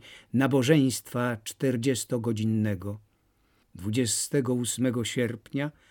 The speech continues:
Paweł trzeci podpisał w Rzymie brewę zatwierdzające tę praktykę.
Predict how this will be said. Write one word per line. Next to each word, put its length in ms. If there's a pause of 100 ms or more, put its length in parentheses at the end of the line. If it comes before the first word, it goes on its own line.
(220)
Paweł 320
trzeci 520
podpisał 540
w 80
Rzymie 360
brewę 580 (360)
zatwierdzające 1000
tę 120
praktykę. 720